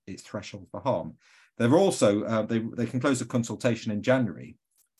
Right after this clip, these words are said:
And the, it's in-, one interesting aspect of here is that we think the white paper should be comprehensive because it's part of a, a review by the government. But there's lots of other stuff that's been happening outside of this white paper.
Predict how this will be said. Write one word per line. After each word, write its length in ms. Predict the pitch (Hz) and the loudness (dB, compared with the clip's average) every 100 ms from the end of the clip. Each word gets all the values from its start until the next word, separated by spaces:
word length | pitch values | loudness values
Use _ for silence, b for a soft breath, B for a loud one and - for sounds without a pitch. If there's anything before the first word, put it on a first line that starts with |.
| - | -2
And 100 | 117 | 0
the, 60 | |
it's 260 | 127 139 127 | 2 2 2
in-, 120 | 165 | 2
one 260 | 156 147 160 | 4 4 6
interesting 260 | 139 127 123 | 4 4 2
aspect 400 | 147 - - - | 2 0 -6 -8
of 80 | |
here 160 | 98 85 | -10 -10
is 80 | - | -8
that 100 | 113 | -2
we 100 | 117 | 0
think 280 | 165 131 - _ _ - | 2 0 -2 _ _ -2
the 60 | |
white 260 | 113 123 - | 4 4 6
paper 260 | 131 117 | 2 4
should 160 | 107 110 | 0 -4
be 80 | 101 | -4
comprehensive 640 | - 104 107 135 127 - | -4 -6 -4 -4 -4 -8
because 180 | 92 101 | -12 -12
it's 120 | 90 | -8
part 320 | - 90 - | -4 -4 -6
of 40 | 82 | -12
a, 160 | 85 98 - | -12 -14 -14
a 40 | 98 | -10
review 500 | 95 87 135 95 - _ _ _ _ _ _ | -10 -2 -2 -2 -10 _ _ _ _ _ _
by 100 | 113 | -2
the 80 | 101 | 0
government. 320 | - 151 104 | 2 2 2
But 80 | 120 | 0
there's 160 | 120 113 | 0 4
lots 300 | 143 196 - | 4 4 4
of 80 | 135 | 4
other 160 | 165 | 2
stuff 240 | 120 92 - | 0 -6 -8
that's 120 | - | -8
been 120 | 104 | -6
happening 340 | 117 - 113 | -6 -8 -6
outside 400 | 101 - 151 147 | -6 -4 0 0
of 60 | 113 | -2
this 160 | - 95 | -12 -14
white 180 | - | -14
paper. 320 | - 127 - | -16 -18 -18